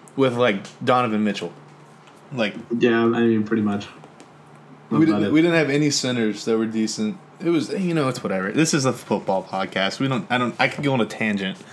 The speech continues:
Speaker 1: about them, but we don't need to do that right now. Um, well, if you can't, did you ever figure out what it was? 'Cause if not, we're just moving on.
Speaker 2: No,
Speaker 1: Okay.
Speaker 2: we're, we're moving on.
Speaker 1: Okay,
Speaker 2: You
Speaker 1: so
Speaker 2: know what?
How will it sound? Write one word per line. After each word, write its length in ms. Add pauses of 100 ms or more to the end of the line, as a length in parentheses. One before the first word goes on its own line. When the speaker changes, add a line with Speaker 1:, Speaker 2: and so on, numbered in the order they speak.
(280)
Speaker 1:
about 240
them, 140
but 80
we 100
don't 140
need 160
to 60
do 100
that 140
right 120
now. 160 (880)
Um, 380 (920)
well, 140
if 60
you 120
can't, 380
did 160
you 160
ever 160
figure 260
out 260
what 120
it 60
was? 280
'Cause 260
if 100
not, 160
we're 100
just 180
moving 220
on. 200
Speaker 2:
No, 340 (120)
Speaker 1:
Okay. 140
Speaker 2:
we're, 100
we're 160
moving 320
on. 340
Speaker 1:
Okay, 200
Speaker 2:
You 60
Speaker 1:
so 200
Speaker 2:
know 40 (100)
what? 60